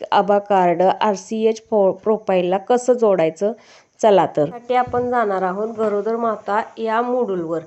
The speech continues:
त्यासाठी आपण एक गरोदर माता निवडूया आणि जी वरती जी तीन टिंब दिसत आहेत, खाली तुम्ही बघितलं असेल तर खाली इथं आपल्याला प्रोफाईल तयार केलेली नाही किंवा आभा कार्ड तयार केलेलं नाही आहे.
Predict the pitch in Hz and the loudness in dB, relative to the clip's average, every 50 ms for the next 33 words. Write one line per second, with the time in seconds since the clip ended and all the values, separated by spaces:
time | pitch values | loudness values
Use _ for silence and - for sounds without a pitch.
0 | - - - _ _ _ _ _ 214 214 208 214 214 214 - 247 226 226 226 - | -14 -20 -20 _ _ _ _ _ -4 -2 -2 -2 -4 -6 -8 -10 -10 -10 -8 -6
1 | 233 233 226 226 226 - 233 226 - - 208 220 214 - _ - 214 196 202 196 | -4 -2 -2 -2 -4 -6 -10 -10 -8 -8 -8 -8 -8 -8 _ -6 -4 -4 -4 -6
2 | 190 214 208 214 214 202 190 - 180 175 175 175 180 180 175 165 165 165 175 185 | -6 -6 -6 -4 -4 -4 -4 -6 -6 -6 -6 -6 -8 -8 -8 -8 -8 -6 -6 -6
3 | 190 220 - - - - - - - _ 175 175 190 196 208 214 202 208 247 240 | -6 -8 -10 -12 -20 -20 -20 -20 -20 _ -12 -8 -6 -6 -6 -6 -8 -8 -6 -2
4 | 233 240 220 185 185 - 208 226 202 - 220 240 247 247 247 - 226 233 226 226 | 0 0 0 -2 -4 -10 -12 -12 -12 -12 -10 -12 -12 -12 -10 -8 -4 -4 -2 -2
5 | 226 226 226 - - - 247 226 208 196 202 208 196 220 220 214 214 202 190 185 | -4 -6 -8 -10 -10 -8 -6 -6 -4 -2 -2 -2 -2 -4 -6 -6 -6 -8 -6 -4
6 | 190 180 165 170 - - 214 208 202 202 214 214 220 214 220 226 233 226 220 220 | -4 -6 -6 -6 -10 -12 -8 -6 -4 -4 -4 -4 -6 -6 -6 -4 -4 -4 -4 -6
7 | 220 220 220 220 220 220 - 226 226 226 233 240 240 - - - _ _ _ - | -4 -2 -2 -2 -2 -4 -4 -4 -4 -4 -4 -6 -10 -14 -20 -20 _ _ _ -8
8 | 220 214 214 220 214 196 190 208 220 240 247 240 - _ _ _ _ _ - 202 | -8 -6 -4 -2 -2 0 0 0 -2 -4 -4 -6 -10 _ _ _ _ _ -8 -8
9 | 208 208 208 214 214 220 220 220 220 214 208 214 226 240 262 262 - - - - | -6 -6 -4 -2 -2 -2 0 0 -2 0 0 0 0 -2 -2 -4 -10 -20 -20 -20
10 | _ _ _ - 220 220 208 208 - 208 202 202 202 202 233 220 214 202 202 208 | _ _ _ -4 -2 -2 -2 -2 -2 -2 0 0 0 0 0 0 0 0 -2 -4
11 | - 220 208 196 190 190 190 196 202 208 196 180 175 175 202 196 202 208 208 202 | -6 -6 -4 -4 -6 -6 -4 -4 -2 -2 -2 -2 -4 -4 -4 -2 0 2 2 2
12 | 185 196 196 196 - 208 202 202 196 214 233 247 240 247 226 202 190 190 190 190 | 2 0 -2 -2 0 0 0 0 0 0 -2 -2 0 0 2 2 2 0 -2 -4
13 | 214 202 196 196 196 202 220 240 247 254 233 196 175 170 165 147 | -8 -8 -6 -6 -4 -2 0 0 0 0 0 0 0 -2 -2 -4